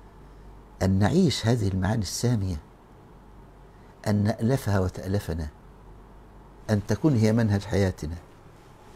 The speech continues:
أن تكون هي عاداتنا وتقاليدنا التي نعيش عليها ونربي عليها أبناءنا، والمحاضن التي نربى فيها ونربي فيها أولادنا وأحفادنا. تربية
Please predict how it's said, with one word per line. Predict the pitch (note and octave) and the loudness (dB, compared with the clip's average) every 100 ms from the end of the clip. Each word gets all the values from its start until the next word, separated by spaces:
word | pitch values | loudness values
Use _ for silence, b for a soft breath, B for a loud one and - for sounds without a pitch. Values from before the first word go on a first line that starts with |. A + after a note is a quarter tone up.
| b b b - | b b b 0
أن | G#2+ | 4
تكون | B2+ - D3+ | 4 4 6
هي | C#3+ | 8
عاداتنا | G#2+ A2+ A2 C3 G2 E2 D#2+ - - - - - - - | 8 6 6 2 0 -4 -6 -10 -20 -20 -20 -20 -20 -4
وتقاليدنا | F#2 G#2 F#2+ G#2 A#2 G2+ F2+ | -2 0 2 4 4 2 0
التي | F2+ F2+ F#2+ | -2 -2 -2
نعيش | F#2+ F#2+ | -2 -2
عليها | F2 F#2+ E2 D#2+ - b b b b | -4 -4 -6 -10 -16 b b b b
ونربي | F2 G2 A2 G2 | -2 2 4 4
عليها | F#2 G#2 G2+ | 4 4 2
أبناءنا، | G#2 G2 G#2+ G2+ F2+ - B B - | 0 0 0 2 0 -2 B B 0
والمحاضن | A2 G#2+ - D#3 B2 A#2 | 2 2 2 2 4 4
التي | G#2+ - | 2 0
نربى | G2 A#2+ A2 F#2+ | -2 -2 -2 -2
فيها | - A2+ | 0 0
ونربي | A2+ A2+ G#2 | 2 0 0
فيها | B2+ | -2
أولادنا | A#2+ A#2+ A2 G#2 | 2 4 4 2
وأحفادنا. | - B2 B2 G2 F2+ - - - - - - - - - - - - - - - - | 0 2 2 2 -2 -10 -20 -20 -20 -20 -20 -20 -20 -20 -20 -20 -20 -20 -20 -20 0
تربية | F3 F3 B2 F#2 | 2 4 4 2